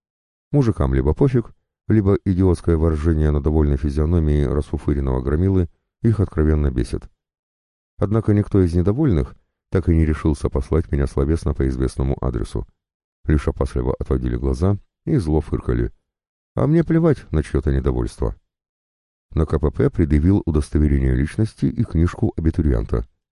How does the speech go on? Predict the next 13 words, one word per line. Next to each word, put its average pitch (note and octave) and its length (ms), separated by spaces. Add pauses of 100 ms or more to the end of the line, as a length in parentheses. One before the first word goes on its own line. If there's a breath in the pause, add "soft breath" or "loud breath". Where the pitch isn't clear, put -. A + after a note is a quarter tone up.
(540)
Бдительный G#2+ 440
страж, C#3+ 480
сверившись - 500
со - 80
списками, G#2+ 520 (360)
вместо C#2 400
того, C2+ 260
чтобы C2 260
пропустить C#2 480
на C2 100
территорию C2 600
академического C2 720
городка, B1+ 460